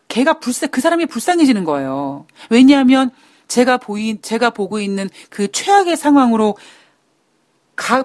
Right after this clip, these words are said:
이제 빠지고 있는 게 보이니까. 그런데 그때부터 측은한 마음이 들어서 더 이상 혼도 안 내고 더 이상 화도 안 냅니다. 그래서 제가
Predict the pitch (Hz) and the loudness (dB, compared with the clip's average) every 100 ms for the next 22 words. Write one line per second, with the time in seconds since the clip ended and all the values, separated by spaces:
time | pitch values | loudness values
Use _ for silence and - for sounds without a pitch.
0 | - 233 233 - 320 359 349 269 220 202 | -4 -8 -4 -2 -2 0 4 6 6 0
1 | - 202 247 226 151 135 139 147 285 262 | -2 4 4 4 0 -4 -4 2 4 4
2 | - - 294 240 - 233 208 165 - _ | -2 -2 -2 -2 -4 -2 -2 -2 -8 _
3 | _ _ _ _ - 480 466 440 370 226 | _ _ _ _ -2 0 2 2 2 0
4 | 190 185 175 147 277 262 135 _ _ - | 0 -6 -10 -10 -6 -6 -8 _ _ -4
5 | 220 247 269 254 370 349 214 151 135 127 | -2 0 -2 -4 -4 0 0 -2 -8 -6
6 | 185 139 _ - 190 214 233 226 349 294 | -8 -8 _ -6 -4 -2 -4 -2 -4 -2
7 | 185 147 147 139 - - _ _ _ _ | -4 -4 -6 -8 -10 -16 _ _ _ _
8 | _ _ _ _ _ _ _ 254 - 220 | _ _ _ _ _ _ _ -4 -2 0
9 | 240 190 | 0 -2